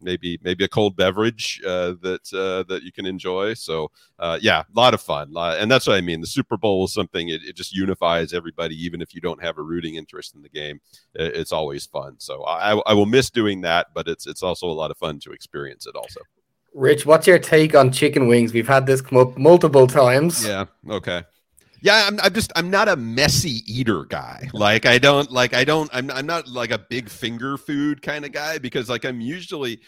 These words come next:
Speaker 1: it's probably my bad habits that I have. Like, I'm usually snacking on something while I'm working or, you know, doing something else. So you end up with your fingers kind of messy, then you're typing and, like, "Ah, I,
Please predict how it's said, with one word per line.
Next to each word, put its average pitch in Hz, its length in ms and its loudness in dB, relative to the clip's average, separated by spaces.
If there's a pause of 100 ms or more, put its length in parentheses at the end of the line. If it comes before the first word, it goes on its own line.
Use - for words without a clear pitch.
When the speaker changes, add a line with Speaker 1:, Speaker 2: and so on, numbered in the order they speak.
(140)
Speaker 1:
it's 123 160 -6
probably 147 420 -8
my 110 220 0
bad 104 320 -4
habits 110 520 -8
that 113 160 -10
I 113 120 -4
have. 113 320 -4
Like, 95 200 -6
I'm 101 160 -10
usually 120 360 -10
snacking 104 560 -12
on 107 160 -10
something 107 440 -14
while 85 240 -6
I'm 80 160 -10
working 98 640 -6 (280)
or, 92 380 -2
you 98 120 -6
know, 92 140 -2
doing 101 260 -6
something 92 360 -12
else. 90 260 -12
So 98 60 -16
you 107 180 -8
end 123 140 -6
up 110 160 -6
with - 180 -12
your 85 120 -12
fingers 101 480 -10
kind 104 200 -16
of 95 80 -16
messy, 98 380 -10
then 85 160 -10
you're 78 120 -14
typing 104 580 -2
and, 85 60 -8
like, 85 240 -6
"Ah, 95 240 -2
I, 87 140 -8